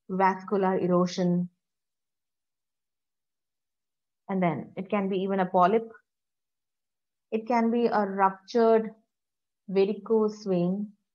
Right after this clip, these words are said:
And even it can be a malignancy. So these are the causes of bleeding in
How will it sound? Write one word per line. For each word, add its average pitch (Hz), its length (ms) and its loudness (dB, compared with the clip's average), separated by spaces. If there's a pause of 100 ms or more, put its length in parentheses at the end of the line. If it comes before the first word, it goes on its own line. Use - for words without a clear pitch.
(2250)
And 339 400 0
even 208 540 0
it - 180 -8
can 180 240 0
be 185 160 0
a 233 140 -2
malignancy. 151 720 -4 (1800)
So 220 60 0
these 214 240 0
are 226 180 2
the 285 140 -2
causes 190 300 -2
of 262 180 -2
bleeding 202 500 0 (400)
in 240 300 -4